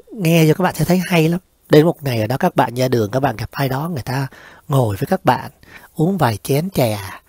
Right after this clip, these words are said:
hay vài ly rượu, hay là họ kể cuộc đời họ ra, bạn mường tượng như một cái lá số tử vi luôn. Bạn thấy một cái lá số tử vi nó hiện ra trước mặt bạn luôn.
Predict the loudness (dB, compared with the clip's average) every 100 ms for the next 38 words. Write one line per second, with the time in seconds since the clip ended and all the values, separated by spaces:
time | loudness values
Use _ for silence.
0 | -20 -20 -6 -2 0 0 0 0 0 -2
1 | -10 -18 _ _ -20 -4 -2 0 -2 0
2 | 2 2 2 0 0 -4 -4 -6 -10 _
3 | _ -12 0 2 4 2 6 6 6 4
4 | 4 4 0 4 4 4 2 4 2 -2
5 | _ _ _ _ _ _ 2 4 4 2
6 | 2 4 2 2 0 0 0 -2 4 2
7 | 2 -4 -4 -4 -6